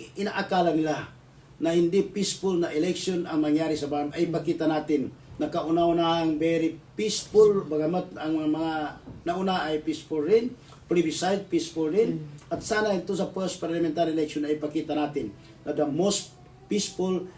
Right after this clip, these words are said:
Speaker 1: credible, and honest election ang mangyari sa October. Tulungan natin, suportahan natin ang ating mga chief minister, ang presidente ng U B J P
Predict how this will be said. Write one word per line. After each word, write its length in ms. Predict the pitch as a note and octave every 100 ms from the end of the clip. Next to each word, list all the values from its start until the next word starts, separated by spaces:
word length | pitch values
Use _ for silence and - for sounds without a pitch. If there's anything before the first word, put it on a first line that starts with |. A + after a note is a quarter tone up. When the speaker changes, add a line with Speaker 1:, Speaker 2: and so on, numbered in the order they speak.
| -
Speaker 1:
credible, 560 | - F#3+ F3+ E3 F3 E3+
and 160 | D#3 D3
honest 400 | D#3 E3+ D3+ -
election 400 | D#3 D3+ - C#3+ C#3
ang 320 | D#3 D3+ A2 - - -
mangyari 640 | D#3+ D3+ D#3 D#3 D3+ D3
sa 240 | - D#3 C#3+
October. 560 | - - C3+ A#2+ G2 - - -
Tulungan 320 | D3+ E3 F3
natin, 480 | G3+ G#3 A#3+ B3+ -
suportahan 480 | D3+ F3 - E3+
natin 260 | F3 E3+ E3+
ang 140 | E3
ating 80 | E3
mga 240 | E3 E3+ D3
chief 180 | D#3+ -
minister, 400 | G3 G3+ A3 A3+
ang 140 | E3+ D3+
presidente 480 | D3+ D3 E3 E3+ E3
ng 80 | E3
U 80 | D#3+
B 160 | D#3+
J 160 | D3 D3+
P 320 | A3 C4 -